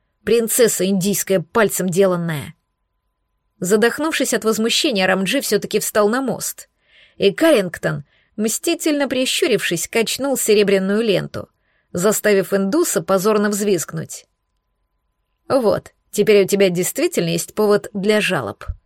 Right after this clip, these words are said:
ядовито прокомментировал он в спину торопливо удаляющемуся Рамджи. Когда последний рюкзак и последний человек оказались по нужную сторону реки, Хизер утерла со лба липкий пот и с удивлением заметила,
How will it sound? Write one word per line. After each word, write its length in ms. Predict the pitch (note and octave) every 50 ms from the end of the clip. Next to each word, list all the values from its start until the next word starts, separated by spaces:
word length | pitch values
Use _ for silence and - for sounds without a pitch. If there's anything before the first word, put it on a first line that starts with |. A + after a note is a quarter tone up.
| _ _ _ _ _ _ _ -
ядовито 480 | F3+ F#3+ G3+ G#3+ B3+ D4 D#4+ D#4 D4
прокомментировал 760 | - C4 B3+ - C4 B3+ C4 B3+ - F4 E4+ C#4+ A#3 G#3 F#3+ -
он 180 | - G#3+ G3+ F#3+
в 40 |
спину 440 | - - - - - D#4+ D#4 D#4 C#4
торопливо 580 | - A#3+ A3 A3 G3+ - - C#4 D4 C4+ C#4 - -
удаляющемуся 840 | A3 F#3 G3 G3 G3+ G3 G3 G3 G3 - - F#3+ F#3 - - F#3+
Рамджи. 520 | F#3 G3 G#3 G#3 E3 D#3+ E3 C#3 - - _ _ _ _ _ _ _ _ _ _ _ _ _ _ _ _ _ _ _
Когда 400 | - A3 G#3 G3 G3+ B3+ D#4 D4+
последний 560 | C4 C4 B3+ - - C4+ C#4+ C#4+ A3+ A#3+ B3+
рюкзак 440 | B3 A#3+ G3+ G3+ A3 C#4 C4 - F#3+
и 40 | G3
последний 560 | - G3 G3 - - B3 B3 A3 G#3 G3+ F#3+
человек 480 | - - G3 F#3+ G3+ A3+ B3+ A#3+ -
оказались 560 | G3 F3 - F3+ F#3 F3 A3+ A3 G#3 F3+ - -
по 160 | - F3+ F3+
нужную 420 | G3+ A#3+ B3 G3+ F3 F#3 F3 E3
сторону 520 | - - - A3 A3 G#3+ G3+ F#3+ F3 E3+ E3+
реки, 580 | E3+ E3+ D#3 - - B3 C4+ A#3+ F3 - - - _ _ _ _ _ _ _ _ _
Хизер 380 | - - C4+ D4 B3+ C#4 B3+ - -
утерла 420 | A#3+ - - C#4+ C#4+ C#4 C4 A#3+
со 200 | A3+ - - A3
лба 200 | G#3+ G3+ G3+ B3
липкий 400 | A#3 A3+ A#3 G3+ - - - G3
пот 280 | E3 - - D4+ C#4+ -
и 40 | -
с 80 | -
удивлением 480 | - F#3 F3 G#3+ A3+ C4+ B3+ G#3+ G3 F#3
заметила, 640 | E3 F#3 G3+ G#3 C4 C#4+ C4+ - - F#3 E3 D#3 D3+